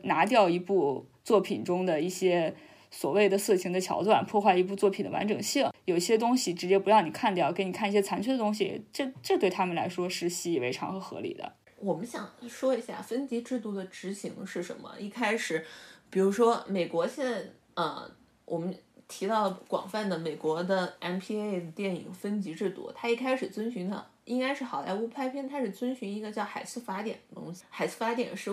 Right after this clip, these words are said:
Speaker 2: 制片厂来制定的，因为有些片，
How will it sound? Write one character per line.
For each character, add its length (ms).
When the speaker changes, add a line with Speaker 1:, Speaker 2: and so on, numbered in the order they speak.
Speaker 2:
制 160
片 240
厂 320
来 420
制 180
定 220
的， 240
因 160
为 280
有 220
些 160
片， 300